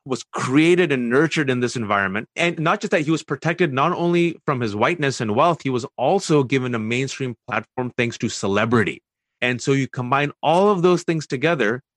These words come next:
and the inevitable result is Donald Trump. And to answer your, the, the other part of your question, Donald Trump comes out, he wins, and listen, I take people literally and seriously. What did his voters say?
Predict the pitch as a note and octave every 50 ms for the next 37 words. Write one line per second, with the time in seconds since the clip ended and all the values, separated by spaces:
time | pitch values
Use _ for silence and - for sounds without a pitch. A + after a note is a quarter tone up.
0 | _ _ _ _ _ _ - C#3 C3+ C3 C3 C#3+ D3 - - F3+ E3+ E3+ F3+ G3
1 | A3 A#3 A3+ C#4 C4+ A#3 A#3 G#3+ F#3 F3 D#3+ C#3 C#3 B2 A#2+ D3 - - - -
2 | C#3 A2+ G2+ A2 F2+ G2 A2+ C#3 - - C#4 A3+ - - _ _ - B2+ A#2+ A2
3 | A#2 A2+ A#2 B2+ - - A#2+ A#2 A#2 - - B2 A2+ B2 B2+ - B2 D#3 G#3+ A3
4 | F3 E3 C#3+ A#2+ - - A#2+ B2 - D#3+ A2+ A2+ A#2+ C3+ D3+ C#3 - - A#3+ B3
5 | - - F3 C3+ A2+ A#2+ G#2+ A2 B2 C3+ _ _ _ _ _ _ _ _ _ _
6 | _ - - E3 E3 C#3+ B2+ C#3+ A3 D4 A#3+ F3+ G3 A3 G3+ - - _ _ _
7 | _ _ _ _ _ _ - - D#3+ D3+ D3+ D3+ D3+ D3+ - - C3 C3+ C3+ -
8 | - A2 A2 - D#3+ D#3 - F3 F3 F3 C3+ B2+ D3 C#3+ - E3+ D#3+ D#3+ D#3+ D3+
9 | - - G3 G#3 - - A2 D#2 C#2+ _ _ _ - A2+ C3+ D3+ E3+ D#3+ E3 D3
10 | A#2+ A2+ C3 C#3 C#3 C#3+ C3+ - - E3 A2+ D#2 -